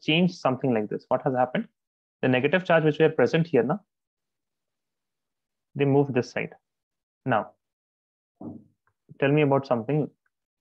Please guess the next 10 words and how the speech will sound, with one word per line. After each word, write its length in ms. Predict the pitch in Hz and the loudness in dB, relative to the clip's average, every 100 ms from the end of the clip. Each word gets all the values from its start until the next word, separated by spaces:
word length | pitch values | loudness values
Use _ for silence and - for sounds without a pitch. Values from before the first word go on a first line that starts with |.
| _ _ _ _ _ _ | _ _ _ _ _ _
This 160 | 123 - | -12 -2
is 60 | |
a 80 | 139 | 0
colony. 500 | 139 117 113 139 - _ _ _ _ _ _ _ _ _ _ _ _ - | 2 2 2 0 -4 _ _ _ _ _ _ _ _ _ _ _ _ -4
There 140 | 135 | 0
is 100 | 139 | 2
one 180 | 135 151 | 2 2
person 280 | 170 156 165 | 2 2 2
who 120 | 143 120 | 2 2
has, 340 | 139 185 - | 0 -2 -10